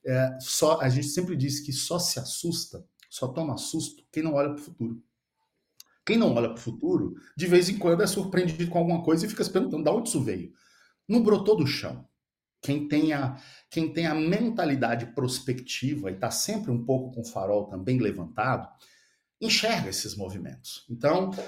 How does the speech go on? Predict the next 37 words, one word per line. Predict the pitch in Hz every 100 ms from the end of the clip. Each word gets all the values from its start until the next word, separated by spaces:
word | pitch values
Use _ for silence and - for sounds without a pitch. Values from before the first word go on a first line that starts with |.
| -
você | - 120
deve | 120
se | 120 -
lembrar, | 123 113 117 143 175 - -
quem | 117 107
tá | 113
nos | 104
ouvindo | 104 101 113
deve | 98 95
se | -
lembrar, | 92 90 104 147 143 - - - _
que | - 165
em | 165 175
mil | 190 247 254
novecentos | 202 180 135 - 147 139
e | 139
noventa | 131 107 139 190 165
e | 123
sete, | - 110 104 127 - - 120
nós | 107
estamos | - 113
em | 104
dois | 101 101
mil | 107
e | 98
vinte | 98 -
e | -
três, | 120 156 117
então, | 95 95 110 104 - _ _
também | 107 101 113
conhecido | 113 98 - 117 -
como | 101 95
vinte | 95 123 170
e | -
seis | - 135 139 110
anos | 107 113
atrás, | 92 - 92 123 -